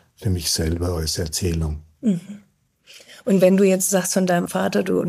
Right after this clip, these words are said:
Speaker 2: wurdest als Jüngster geschickt, um ihn aus dem Wirtshaus zu holen, war das bedrückend, eine schwierige Situation?
Speaker 1: Nein, nur weil meine Mutter dann schlecht aufgelegt war, glaube ich. Mein Vater war ja Zöllner an der ungarischen Grenze und hat wenig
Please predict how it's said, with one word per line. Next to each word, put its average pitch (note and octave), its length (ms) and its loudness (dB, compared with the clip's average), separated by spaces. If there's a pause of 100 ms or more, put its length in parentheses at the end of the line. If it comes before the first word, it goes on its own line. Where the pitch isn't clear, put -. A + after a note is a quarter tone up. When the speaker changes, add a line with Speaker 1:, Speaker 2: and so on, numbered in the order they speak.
(160)
Speaker 2:
wurdest G#3+ 340 4
als E3 240 4
Jüngster G3+ 440 4
geschickt, G#3 420 2
um F#3+ 200 2
ihn G#3 200 4
aus F3+ 220 0
dem F3+ 260 0
Wirtshaus F3+ 560 2
zu E3 180 -2
holen, E3 380 2 (640)
war E3 260 2
das E3+ 180 2
bedrückend, E3+ 720 2
eine F#3+ 60 2
schwierige A#3 440 2
Situation? C4 880 0 (640)
Speaker 1:
Nein, C3 440 6
nur A#2+ 140 6
weil A#2+ 120 6
meine A2+ 180 6
Mutter G#2 300 4
dann G2+ 240 4
schlecht F2+ 340 2
aufgelegt F#2 560 2
war, F2+ 160 0
glaube F2+ 300 0
ich. F#2 40 0
Mein F#2 180 2
Vater F#2+ 340 2
war F#2+ 120 4
ja F#2+ 300 2
Zöllner G2+ 440 0
an G2+ 100 0
der G2 100 2
ungarischen F#2+ 480 0
Grenze F#2 580 0
und G2+ 260 -4
hat F2+ 280 -8
wenig F2+ 400 -4